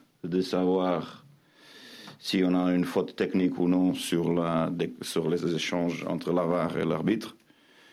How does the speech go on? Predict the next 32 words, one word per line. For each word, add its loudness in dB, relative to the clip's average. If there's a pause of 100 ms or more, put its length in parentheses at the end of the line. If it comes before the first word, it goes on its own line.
(460)
Euh, 4 (240)
et, 2
mais 4
oui, 4
on 2
était 0
dessus 0
de 2 (160)
tout -2
ce -2
qui -2
s'est 0
passé 0
là 2
dans 0
ce 0
match. 0
On 2
a 2
une 4
moyenne 4
de 2
points 2 (260)
avec 0
Monsieur 0
Tourpin 0 (840)
qui 0
est, 4
euh, 2
très, -2
très 2
désagréable. 2